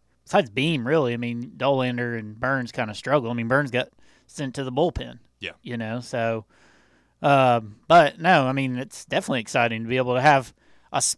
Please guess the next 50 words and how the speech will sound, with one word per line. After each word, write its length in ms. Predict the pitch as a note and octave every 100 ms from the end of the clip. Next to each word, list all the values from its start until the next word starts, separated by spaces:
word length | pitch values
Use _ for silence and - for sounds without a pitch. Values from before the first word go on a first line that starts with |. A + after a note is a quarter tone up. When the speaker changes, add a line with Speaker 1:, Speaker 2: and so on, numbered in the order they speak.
| -
Speaker 1:
You 360 | E3 D#3 F3
almost 240 | E3+ F#3 D#3+
have 200 | E3 C3+
twelve 300 | - D#3 C3
months 280 | C3 B2 -
of 320 | A#2 - - _ _
quality 540 | - E3 D3+ D3 C3
teams, 520 | A#2 D3 C3 A#2+ A2+
quality 360 | - C#3 C#3 B2
sports 480 | - - C#3+ B2+ -
teams 340 | - A2 A2
to 100 | -
talk 240 | - B2+ A#2
about 300 | A2 G2+ - _
Speaker 2:
Yeah, 100 | -
I 40 | D3
Speaker 1:
all 180 | C3+ C3
Speaker 2:
mean, 80 |
Speaker 1:
year 200 | C3 B2
long. 380 | A2+ A#2 G#2 G#2 - _
Speaker 2:
all 160 | A#2+ C3+
in 60 |
all, 160 | B2 B2+
can 140 | A#2+ A#2
we, 200 | A2 G#2+
what, 340 | - G#2+ F#2+
what 160 | G2+ G2+
is 100 | F2
it, 120 | - _
like, 100 | _ _
ten 240 | - C3 B2
months 380 | G2 D#2 - -
total? 360 | - G2+ C#2+ C2+
We 120 | E2
get 160 | E2 -
quality 640 | - G#2 G#2+ G2+ F#2+ F2 _ _ _ _
sports. 580 | - - F#3+ - - - _ _ _ _ _ _ _ _ _ _ _ _ _ _ _
Speaker 1:
Yeah, 260 | B2 F3 B2
and 100 | A#2+
in 120 | C3
those 240 | C3+ B2
two 160 | - C#3
months, 400 | A#2+ F3+ E3 -
you're 260 | A#2+ A#2+ A#2
getting 220 | B2 D3+
a 80 | C3
lot 140 | D3
of 80 | B2
football 340 | - G#3 B2
information. 640 | A#2 A2 B2 A2+ G#2+ A#2+